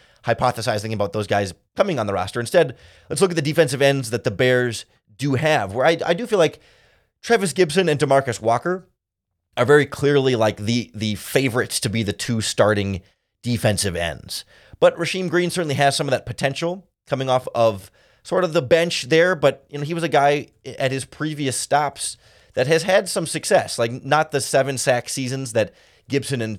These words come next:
Walker have each had one time, but Green has started for the Seattle Seahawks in kind of a funky position on their defensive line and had six and a half sacks, made some starts last season for the Houston Texans and had three and a half sacks.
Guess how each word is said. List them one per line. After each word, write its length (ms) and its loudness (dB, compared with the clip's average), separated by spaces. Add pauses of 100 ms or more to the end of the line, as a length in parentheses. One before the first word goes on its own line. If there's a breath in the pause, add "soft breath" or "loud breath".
Walker 340 -4
have 100 -2
each 160 -6
had 200 2
one 120 2
time, 220 -2
but 180 0 (300 soft breath)
Green 200 0
has 100 2
started 560 2
for 280 -2
the 80 -4
Seattle 260 -2
Seahawks 600 0
in 100 -12
kind 200 0
of 80 -6
a 160 -2 (220 soft breath)
funky 320 -4
position 340 -4
on 80 -4
their 120 2
defensive 360 -2
line 240 0
and 80 -6
had 200 -2
six 220 -8
and 100 -4
a 40 -2
half 120 -4
sacks, 320 -2 (360 loud breath)
made 160 -4
some 100 -8
starts 260 0
last 220 -2
season 200 -6
for 100 -10
the 60 -8
Houston 300 -10
Texans 400 -4
and 100 -6
had 180 0
three 200 -8
and 80 -2
a 40 -2
half 140 -2
sacks. 340 -4